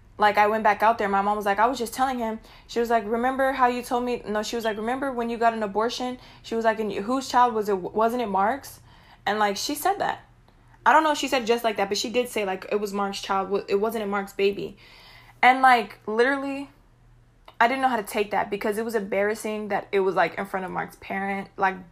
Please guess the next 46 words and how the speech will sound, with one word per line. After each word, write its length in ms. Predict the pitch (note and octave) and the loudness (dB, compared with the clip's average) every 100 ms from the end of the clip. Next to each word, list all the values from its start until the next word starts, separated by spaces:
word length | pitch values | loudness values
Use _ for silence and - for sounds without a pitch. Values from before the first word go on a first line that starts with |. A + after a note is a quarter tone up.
| _ | _
parent, 420 | - A3 A3+ G#3 | -2 0 0 -2
brother, 480 | G3 G3+ G#3 G#3 G#3 - - - | -2 0 2 0 -2 -8 -20 -12
just 200 | - D#4 | -2 -2
in 120 | D#4 B3 | -2 0
front 180 | B3+ | 2
of 80 | B3 | 2
their 120 | G3+ | 0
family. 640 | G3+ G#3+ G#3+ A3+ A3+ A3 - | 0 2 4 2 -2 -4 -2
It 80 | A#3+ | -2
was 140 | C4+ | -2
just 120 | B3+ | -6
embarrassing. 840 | A3+ G3+ - G3 G#3+ G3+ G3+ C3 - | -6 -8 0 2 4 2 -2 -8 -6
Like, 260 | F2 - - - - - - | -8 -8 -14 -20 -20 -8 0
I 140 | G#3+ | 0
can't, 380 | G#3 A3+ A3 A3 | 2 0 0 0
even 240 | C4 D4 | -2 -2
then 160 | C#4 C4 | -4 0
going 240 | A3+ A3 | 0 2
back, 240 | G3+ G#3 A3 | 2 2 0
it 20 | |
was 80 | G3+ | -8
just 160 | G3+ | -10
embarrassing. 560 | F#3 - - - - G3+ - | -8 -8 -8 -10 -14 -16 -6
Like, 300 | G3 G3+ - - _ _ - | -2 -2 -2 -16 _ _ 0
really? 420 | G#3+ A3+ A#3 A#3 - _ _ - | 2 2 0 -6 -20 _ _ -6
You're 120 | G3+ | -2
gonna 140 | G#3+ | 0
bring 180 | G3+ G#3 | 0 0
that 140 | G#3 G3+ | 2 2
up? 200 | G3+ G3+ | 0 0
Like, 180 | F#3+ | -2
what 180 | G3 A3 | -2 0
is 120 | A#3 | 0
it 180 | G#3+ G#3 | 0 -2
really, 280 | G3 G#3 G#3 | 0 2 2
what 220 | F3 A3 | 2 0
is 120 | C4+ A#3 | 0 -2
it, 140 | - | 2
how 180 | G#3+ C#4 | 4 4
is 60 | |
this 100 | D4+ | 0
gonna 140 | C#4+ B3 | -4 -4
make 160 | B3 | -4
the 80 | A#3+ | -4
situation 600 | A#3 G#3 G#3 G3+ G3+ G3 | -6 -6 0 0 -2 -6
better? 360 | G3+ - - | -8 -8 -8